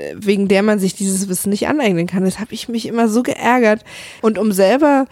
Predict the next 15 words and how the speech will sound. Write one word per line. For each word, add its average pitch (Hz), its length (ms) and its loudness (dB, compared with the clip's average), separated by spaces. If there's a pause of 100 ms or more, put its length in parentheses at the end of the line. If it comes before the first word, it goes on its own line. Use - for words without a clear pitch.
(300)
anerkannt 220 840 0
zu 190 200 -2
werden 190 300 2
von 190 300 -2
der 180 340 2 (420)
Universität, 208 960 0 (340)
äh, 247 140 -8 (320)
in 208 160 0
dem 208 160 2
ich 190 100 -4
halt 196 140 0
gute 196 220 -4
Noten 269 240 2
bekommen 196 340 0
hab, 214 200 0